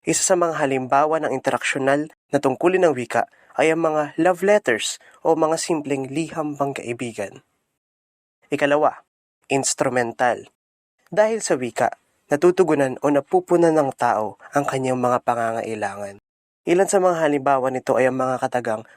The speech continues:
pautos, katulad ng, "Pakisara nga po ng bintana," o kaya naman, "Maari po bang makiabot ng ballpen?" Kung sa pasulat naman,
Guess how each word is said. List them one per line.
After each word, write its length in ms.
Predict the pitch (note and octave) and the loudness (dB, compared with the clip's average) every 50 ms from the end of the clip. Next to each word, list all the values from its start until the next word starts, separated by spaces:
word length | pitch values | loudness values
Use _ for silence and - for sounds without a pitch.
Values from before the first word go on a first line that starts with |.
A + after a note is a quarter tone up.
| _ - | _ -2
pautos, 640 | G#2+ A2 - - - - - - - - - - _ _ _ _ _ | 0 0 0 0 -2 -2 -2 -4 -6 -6 -8 -10 _ _ _ _ _
katulad 400 | - - C#3+ D3+ D3 C3 C#3 C3+ | -4 -2 2 2 4 4 2 2
ng, 240 | A#2+ C3 B2+ A#2+ A#2 - _ _ _ _ _ _ _ | 0 0 -2 -2 -2 -6 _ _ _ _ _ _ _
"Pakisara 480 | - F3 D#3+ F#3 F3 - F#3+ F3 F#3 F3+ | -6 -4 -4 -4 0 2 2 2 2 2
nga 240 | F3 E3+ E3 D#3+ | 2 2 2 2
po 160 | D#3+ - D#3 D#3 | 2 2 2 2
ng 240 | D3 D3 C#3+ C3 | 4 2 2 0
bintana," 560 | C3 A#2+ A#2+ A#2 - A2+ A2+ A2 G#2+ A#2 A#2 - _ _ _ _ | -2 -4 -6 -4 -4 -2 -2 -2 0 0 -2 -2 _ _ _ _
o 140 | - C#3+ C3 | -2 -2 0
kaya 260 | - D3+ D3 C#3+ C#3 | 2 2 2 2 2
naman, 400 | C3 C3+ C3+ C3 C3 B2+ A#2 A2+ _ _ _ _ _ _ _ _ | 0 0 -2 -2 -4 -4 -6 -8 _ _ _ _ _ _ _ _
"Maari 400 | - F3 F3 D3 E3+ F#3 F#3 F#3 | -2 0 0 0 0 -2 -2 -4
po 160 | F3+ F3+ F3 E3 | 0 2 2 2
bang 300 | D3 D#3+ D3+ D3+ D3+ D3+ | 2 2 -2 -2 -4 -8
makiabot 480 | D3+ D#3 - - C#3 C3 C#3 C3 C3 - - | -8 -6 -4 -2 -2 -2 -2 -4 -6 -6 -4
ng 240 | B2+ B2 B2 B2 A#2 | -4 -4 -4 -2 0
ballpen?" 560 | A#2 A2+ A2+ G#2 - - G#2+ G#2+ B2+ B2+ - _ _ _ _ _ _ _ _ _ _ _ _ _ | 0 0 0 0 -2 -4 -4 -4 -6 -10 -20 _ _ _ _ _ _ _ _ _ _ _ _ _
Kung 160 | - - G3 | -2 0 2
sa 160 | F#3+ - - | 2 2 0
pasulat 380 | - A3 G3+ - G3 F#3 F3 - | 0 0 2 4 4 4 2 2
naman, 460 | - C3+ B2+ A#2+ A2+ A2 A2 A2 - | 0 0 0 0 0 -4 -4 -6 -12